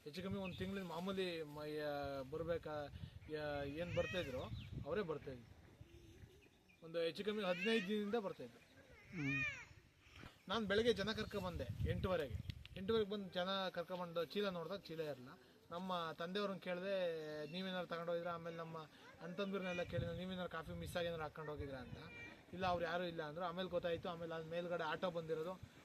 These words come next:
Speaker 1: ಆಟೋ ಟೈರು ಹಚ್ಚಿನ ಗುರುತುಗಳು ನೋಡಿದ್ನಲ್ಲ, ಬಂದು ಇಲ್ಲೇ ತಿರ್ಸ್ಕೊಂಡು ಇಲ್ಲಿಂದ ರೋಡ್, ರೋಡಿನವರೆಗೂ ಹೊತ್ಕೊಂಡು ತಲೆ ಮೇಲೆ ತಗೊಂಡು ಹೋಗಿರೋದು.
Speaker 2: ಈಗ
Speaker 1: ಅವರೇ ಕೆಲ್ಸಕ್ಕೆ ಬಂದಿರೋದು, ಅವರೇ ಮೇಸ್ತ್ರಿನೂ ಬಂದಿದ್ದಾರೆ.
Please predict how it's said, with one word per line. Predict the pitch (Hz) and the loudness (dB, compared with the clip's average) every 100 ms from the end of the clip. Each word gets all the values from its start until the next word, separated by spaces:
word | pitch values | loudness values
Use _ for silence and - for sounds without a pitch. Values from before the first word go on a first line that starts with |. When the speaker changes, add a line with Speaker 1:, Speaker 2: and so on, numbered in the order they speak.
| - | -8
Speaker 1:
ಆಟೋ | 160 190 180 170 160 156 151 147 147 147 143 - | 0 4 6 6 4 2 0 2 2 0 0 2
ಟೈರು | 175 185 170 156 | 2 4 2 2
ಹಚ್ಚಿನ | 156 - 185 | -2 -2 -4
ಗುರುತುಗಳು | 165 165 170 170 | -4 -4 0 0
ನೋಡಿದ್ನಲ್ಲ, | 165 160 151 147 180 170 - - - | 0 0 0 -2 -4 -4 -12 -20 -6
ಬಂದು | 160 190 196 | 0 2 2
ಇಲ್ಲೇ | 185 | -2
ತಿರ್ಸ್ಕೊಂಡು | 170 165 - 185 | -4 -8 -4 2
ಇಲ್ಲಿಂದ | 220 180 202 202 185 175 170 160 | 2 2 2 4 4 2 -2 0
ರೋಡ್, | 175 196 185 | 2 2 4
ರೋಡಿನವರೆಗೂ | 175 196 196 175 160 156 147 143 | 4 4 2 2 2 4 2 2
ಹೊತ್ಕೊಂಡು | 156 - 190 165 | -2 0 -2 -2
ತಲೆ | 156 160 | -4 -4
ಮೇಲೆ | 160 170 | -4 -6
ತಗೊಂಡು | 240 - - 143 143 135 | -8 -14 -16 -12 -8 -8
ಹೋಗಿರೋದು. | 117 110 107 - - - - - | -8 -12 -16 -18 -18 -20 -10 2
Speaker 2:
ಈಗ | 160 135 - - | 2 2 -8 -6
Speaker 1:
ಅವರೇ | 143 180 | 0 0
ಕೆಲ್ಸಕ್ಕೆ | - 160 170 | 2 -2 -2
ಬಂದಿರೋದು, | 170 160 170 | -2 0 2
ಅವರೇ | 196 202 | 4 6
ಮೇಸ್ತ್ರಿನೂ | 202 190 190 220 | 4 2 2 2
ಬಂದಿದ್ದಾರೆ. | 185 160 156 139 | 2 2 2 0